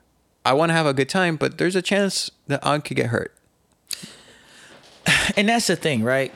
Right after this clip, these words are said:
Speaker 2: So dating is always a risk, always a risk.
Speaker 1: Mm-hmm.
Speaker 2: Like, no matter what you do, either it's a risk with your money, your time,
Speaker 1: Right.
Speaker 2: you know, your patience,
Speaker 1: Mm-hmm.
Speaker 2: but it's always a risk, right? And you're just hoping that it's, it's worth, you're just hoping the reward is worth it.
Speaker 1: Right.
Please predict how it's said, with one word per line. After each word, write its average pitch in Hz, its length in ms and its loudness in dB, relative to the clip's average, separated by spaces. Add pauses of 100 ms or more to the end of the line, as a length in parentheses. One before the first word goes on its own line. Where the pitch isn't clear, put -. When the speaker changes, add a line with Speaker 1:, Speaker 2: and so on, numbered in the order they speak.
Speaker 2:
So 160 200 -2
dating 202 360 0
is 147 140 -2
always 135 440 0
a 107 60 -6
risk, - 340 -10 (160)
always 202 360 2
a 165 80 -2
risk. 123 260 -4
Speaker 1:
Mm-hmm. 139 100 0
Speaker 2:
Like, 127 120 -2
no 135 300 -4
matter 170 260 2
what 160 260 0
you 160 60 -2
do, 143 140 0
either 139 200 0
it's 117 160 -4
a 131 60 -4
risk 127 240 -4
with 107 180 -10
your 110 80 -6
money, 185 500 0
your 104 180 -6
time, 156 640 -2
Speaker 1:
Right. 110 180 -4 (300)
Speaker 2:
you 135 160 -6
know, 117 360 -4
your - 200 -14
patience, 180 720 -2
Speaker 1:
Mm-hmm. 123 200 -4 (380)
Speaker 2:
but 147 100 -4
it's 147 100 0
always 180 280 0
a 156 80 -2
risk, 117 300 -8
right? 127 280 -4 (680)
And 147 220 0
you're 180 120 0
just 170 200 -2
hoping 160 680 -2
that 139 200 0
it's, 131 120 -2
it's 127 240 -4
worth, 139 400 -2
you're 151 180 -8
just 143 120 -2
hoping 147 180 -4
the 131 100 -4
reward 127 380 -4
is 107 120 -8
worth 104 280 -10
it. - 180 -20
Speaker 1:
Right. 113 160 -4